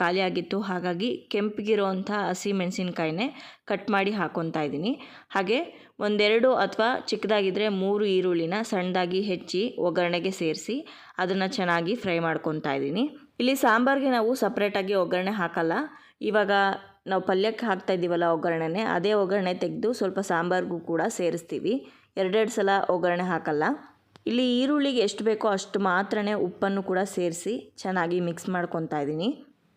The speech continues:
ಒಂದು ಮೂರು ನಾಲ್ಕು ನಿಮಿಷ ಚೆನ್ನಾಗಿ ಈರುಳ್ಳಿ ಫ್ರೈ ಆಗಬೇಕು. ಈರುಳ್ಳಿ ಚೆನ್ನಾಗಿ ಫ್ರೈ ಆದಮೇಲೆ ಇದೇ ಒಗ್ಗರಣೆಯಲ್ಲಿ ಸ್ವಲ್ಪ ತೆಗೆದು ಅದನ್ನು ಸಾಂಬಾರಿಗೆ ಸೇರಿಸ್ತಾ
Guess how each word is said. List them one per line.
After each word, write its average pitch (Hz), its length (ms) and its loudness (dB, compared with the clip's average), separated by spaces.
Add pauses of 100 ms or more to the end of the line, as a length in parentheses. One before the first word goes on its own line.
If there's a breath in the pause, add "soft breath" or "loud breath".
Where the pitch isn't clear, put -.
(140)
ಒಂದು 226 200 4
ಮೂರು 269 240 2
ನಾಲ್ಕು 226 280 2
ನಿಮಿಷ 202 200 0 (140)
ಚೆನ್ನಾಗಿ 185 360 0 (160)
ಈರುಳ್ಳಿ 180 280 2 (100)
ಫ್ರೈ 175 120 2 (140)
ಆಗಬೇಕು. 156 380 -2 (180)
ಈರುಳ್ಳಿ 214 340 2
ಚೆನ್ನಾಗಿ 202 300 -2
ಫ್ರೈ 196 160 2 (140)
ಆದಮೇಲೆ 180 340 0 (520 loud breath)
ಇದೇ 233 140 6 (120)
ಒಗ್ಗರಣೆಯಲ್ಲಿ 202 600 2
ಸ್ವಲ್ಪ 196 260 0 (140)
ತೆಗೆದು 175 300 -2 (260)
ಅದನ್ನು 190 260 0 (120)
ಸಾಂಬಾರಿಗೆ 180 520 0
ಸೇರಿಸ್ತಾ 160 400 -2